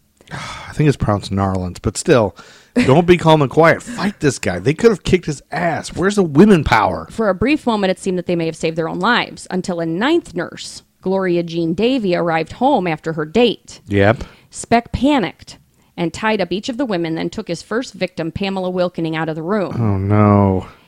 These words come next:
Speaker 2: Instead, Speck led them one by one out of the room and then stabbed or strangled each of the women to
Speaker 1: <sighs>
Speaker 2: death.
Speaker 1: Those poor women, if they would have just banded together.
Speaker 2: Well, there was, so, um, Amaro, the first one that he saw,
Speaker 1: Yeah.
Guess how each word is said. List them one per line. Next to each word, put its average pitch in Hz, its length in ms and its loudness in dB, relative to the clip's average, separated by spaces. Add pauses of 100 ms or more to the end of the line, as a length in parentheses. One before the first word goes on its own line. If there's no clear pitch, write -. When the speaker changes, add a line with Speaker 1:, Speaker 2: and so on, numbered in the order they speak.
Speaker 2:
Instead, 190 760 2
Speck - 380 -6
led 175 180 -2
them 165 140 -2
one 175 180 -2
by 233 100 2
one 180 360 -4 (380)
out 175 120 0
of 185 60 -4
the 208 80 -4
room 165 280 -2
and 165 100 -2
then 165 120 -4
stabbed 175 340 -4
or 180 80 -4
strangled 170 540 -4
each 170 220 -8
of 170 100 -6
the 175 80 -4
women 165 280 -4
to 151 240 -2
Speaker 1:
<sighs> - 60 -8
Speaker 2:
death. - 340 -6 (640)
Speaker 1:
Those 170 160 -4
poor 247 240 2
women, 226 320 4
if 131 100 0
they 160 100 4
would 190 100 6
have 202 100 4
just 185 140 -4
banded 208 300 2
together. 208 640 0
Speaker 2:
Well, 196 280 6
there 190 240 0
was, 190 720 0 (400)
so, 180 460 2 (800)
um, 190 260 2
Amaro, 190 760 4 (160)
the 180 140 -8
first 226 320 -2
one 180 140 0
that 160 120 0
he 156 140 -2
saw, 160 440 -2
Speaker 1:
Yeah. 107 340 4